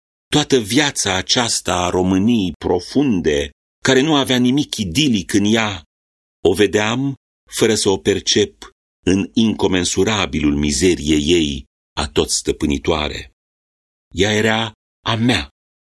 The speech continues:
stătea lipită de mine, mistificată și devenită invizibilă prin chiar subînțelesul ei. Ea mă învăluia și o iubeam cu acea dragoste de învăluire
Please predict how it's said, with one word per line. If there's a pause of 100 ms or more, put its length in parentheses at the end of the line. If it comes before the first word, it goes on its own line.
(260)
stătea
lipită
de
mine, (380)
mistificată (340)
și
devenită
invizibilă (340)
prin
chiar
subînțelesul
ei. (800)
Ea
mă
învăluia (420)
și
o
iubeam (360)
cu
acea
dragoste
de
învăluire